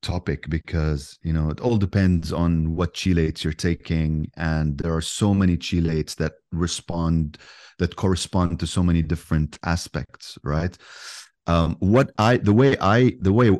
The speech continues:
I went about it, and mind you, when I discovered that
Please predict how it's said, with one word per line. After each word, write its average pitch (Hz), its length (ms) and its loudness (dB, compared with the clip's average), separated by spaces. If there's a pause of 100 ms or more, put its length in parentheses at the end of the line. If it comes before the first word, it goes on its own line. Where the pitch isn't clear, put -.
I 98 160 4
went 95 220 2
about 82 280 0
it, 78 120 -4
and 95 160 6
mind 104 340 4
you, 80 300 0 (1120)
when 104 260 4
I 120 220 4
discovered 98 960 0
that 85 160 0